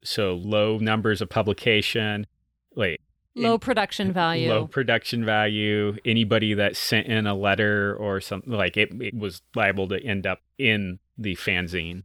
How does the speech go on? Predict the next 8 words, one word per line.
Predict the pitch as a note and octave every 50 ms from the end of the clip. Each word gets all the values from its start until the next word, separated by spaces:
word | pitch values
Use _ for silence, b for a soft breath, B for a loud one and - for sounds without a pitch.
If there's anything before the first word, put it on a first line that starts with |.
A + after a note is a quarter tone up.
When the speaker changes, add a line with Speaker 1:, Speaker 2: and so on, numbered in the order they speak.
| _ -
Speaker 1:
so. | - F#3+
Speaker 2:
Right. | F3+ C#3 G2 - _ _ _ _ _ _ _ _ -
And | E4 E4+ D#4 D4+ C4 - _
alongside | - D4+ D4+ E4 F4+ F4 D#4 C#4+ - - A4+ A4+ G#4+ E4 A3 G3
this | G3 E3+ D#3+ F3+ - - - - - - - - _ _
low | - A3+ A#3 A#3 A3 A3 G#3
production | - A#3+ G3+ G3 F#3+ - - G3+ G3
value, | F#3 F#3 F3+ F3 E3+ E3+ E3+ E3+ E3 D#3+ D#3+ E3